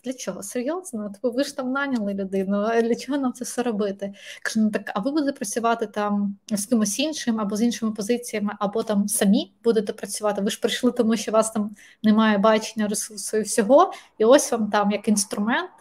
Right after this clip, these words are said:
і який там допоможе вам». Е, я завжди говорю про те, що, е, якщо в тебе, е, є випрацьований свій підхід, то він єдиний до всього.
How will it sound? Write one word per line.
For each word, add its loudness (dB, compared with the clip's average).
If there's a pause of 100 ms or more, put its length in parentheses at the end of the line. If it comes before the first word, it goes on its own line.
(300)
і -2
який 4
там 2
допоможе 0
вам». 2 (680)
Е, 4 (600)
я 10
завжди 6
говорю 4
про -4
те, 0
що, 2 (440)
е, 2 (320)
якщо 0
в -6
тебе, 4
е, 2 (600)
є 4
випрацьований 0
свій -2
підхід, -4
то 4
він 4
єдиний 4
до 2
всього. -2